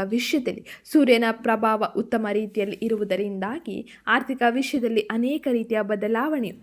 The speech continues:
ಹಾಗೆ ಉತ್ತಮ ಫಲಿತಾಂಶವನ್ನು ನೀವು ಕಾಣಬಹುದಾಗಿರಲಿದೆ. ಇದು ಸೂರ್ಯನ ಸಂಚಾರದಿಂದಾಗಿ, ಸೂರ್ಯನ ಪ್ರಭಾವದಿಂದಾಗಿ ನೀವು ಈ ಸಮಯದಲ್ಲಿ ನೋಡುವ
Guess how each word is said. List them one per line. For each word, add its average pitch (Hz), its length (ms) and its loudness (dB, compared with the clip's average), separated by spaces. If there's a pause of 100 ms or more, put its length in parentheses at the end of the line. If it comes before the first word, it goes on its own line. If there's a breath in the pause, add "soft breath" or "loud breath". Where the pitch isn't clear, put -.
(120)
ಹಾಗೆ 214 300 2 (100)
ಉತ್ತಮ 226 300 -2
ಫಲಿತಾಂಶವನ್ನು 311 920 -4 (320 loud breath)
ನೀವು 302 280 2 (160)
ಕಾಣಬಹುದಾಗಿರಲಿದೆ. 190 1120 -12 (400 loud breath)
ಇದು 226 220 2
ಸೂರ್ಯನ 226 460 -2
ಸಂಚಾರದಿಂದಾಗಿ, 208 1200 -6 (160 loud breath)
ಸೂರ್ಯನ 269 480 4
ಪ್ರಭಾವದಿಂದಾಗಿ 302 1120 -2 (220 soft breath)
ನೀವು 247 240 0 (120)
ಈ 240 140 0
ಸಮಯದಲ್ಲಿ 214 600 -2
ನೋಡುವ 233 400 -2